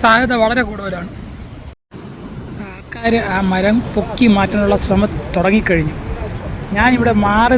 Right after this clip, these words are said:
നിന്ന് വീഡിയോ എടുക്കുന്നുണ്ട്. ആഗ്രഹമുണ്ട് പോയി സഹായിക്കണമെന്ന്, പക്ഷെ ഒരു ഐഡിയ ഇല്ലാതെ പോയി സഹായിച്ച് അവരെ തലയിൽ കൂടെ അത് തള്ളിയിടണമെന്ന് എനിക്കൊരു താല്പര്യവുമില്ല. ഇവിടെ ഉള്ളവരാണ്. അവരവരെ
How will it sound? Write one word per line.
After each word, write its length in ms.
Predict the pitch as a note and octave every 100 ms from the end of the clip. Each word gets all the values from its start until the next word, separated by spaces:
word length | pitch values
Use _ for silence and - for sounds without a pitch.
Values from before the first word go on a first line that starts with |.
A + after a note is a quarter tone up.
| A3+
നിന്ന് 160 | G#3+ F#3
വീഡിയോ 200 | F#3 G3+
എടുക്കുന്നുണ്ട്. 420 | F3 E3+ D#3+ D#3 - - - - - - - - - G#3
ആഗ്രഹമുണ്ട് 560 | B3 C#4+ D#4+ C#4 C4 B3
പോയി 100 | A#3+ A3+
സഹായിക്കണമെന്ന്, 580 | G3 G#3 G#3+ G#3 G3 G3 A3
പക്ഷെ 160 | G#3+ A#3
ഒരു 100 | A#3+ A3
ഐഡിയ 220 | A#3 B3
ഇല്ലാതെ 180 | A3+ A3+ A3
പോയി 100 | A3
സഹായിച്ച് 560 | G3+ G3 G#3+ G#3+ - G#3 - - - - -
അവരെ 160 | A#3+ C#4+
തലയിൽ 220 | B3 A#3 A#3
കൂടെ 100 | A#3 A3
അത് 80 | G#3+ A#3 A3 -
തള്ളിയിടണമെന്ന് 580 | G#3+ A3+ G#3+ G#3 G3+ G3+
എനിക്കൊരു 260 | G3 G#3 B3+
താല്പര്യവുമില്ല. 540 | F3+ F3 F#3 F3 D#3+ D#3+ - - - - -
ഇവിടെ 120 | A3+ A#3
ഉള്ളവരാണ്. 440 | A3+ A#3+ G3+ F3 F3 - G3
അവരവരെ 400 | B3 B3 A3 A3+